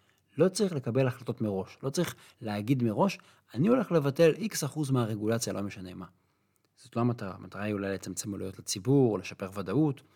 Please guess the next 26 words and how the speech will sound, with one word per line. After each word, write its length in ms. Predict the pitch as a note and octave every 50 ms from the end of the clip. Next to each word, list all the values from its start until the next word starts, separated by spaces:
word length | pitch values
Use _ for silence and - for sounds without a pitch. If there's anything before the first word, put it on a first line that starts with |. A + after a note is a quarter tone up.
| _ _ _ _ _ _
כמות 300 | - - A#2 E3 G#3+ F#3+
הרגולציה 600 | F3+ D3 C#3 B2 A#2+ B2+ D#3 D#3 D3 - B2+ A#2+ A2+ - _ _ _ _ _ _
היא 100 | B2+ A#2
לא 60 | B2
מטרה 240 | B2+ B2+ A#2+ G#2+ G#2+
בפני 240 | G#2 G2 - G2+ F#2
עצמה. 240 | F#2+ - - B2 - - _ _ _ _ _ _ _ _ _
אז 160 | - B2 -
כשניגשים 440 | - - A#2 A#2 A2 G#2+ - - A3+
לנקות 360 | G#3+ F3 B2+ A#2+ - - E3
את 100 | E3 C3+
הבית, 400 | A2+ A2+ C#3 C3 A2+ A#2 - - _ _ _ _
אנחנו 220 | - - - D3 G3
לא 60 | C4
מחליטים 340 | D#4+ - C3+ B2+ - D#3+ C3
מראש 480 | A2+ G#2+ B2+ C3+ C#3 D3 D3 - - _ _ _ _ _ _ _ _
כמה 180 | - C3 C#3
שקיות 320 | B2+ - C3 A#2+ - A2 -
אשפה 200 | - - - G2+
אנחנו 200 | G2 - - G2
נזרוק, 260 | F#2+ F2 G2+ F2+ - -
נכון? 240 | - - - C#3+ F3 F3 - _ _ _ _ -
אנחנו 160 | C#3 - D#3
מתחילים 280 | D#3 - - F#3+ G3+ F#3+
לנקות 440 | D#3 B2 - - G#2 G#2 G#2 -
ולסדר, 460 | A2 A2 - - G#2 F#2+ F#2 F2 F#2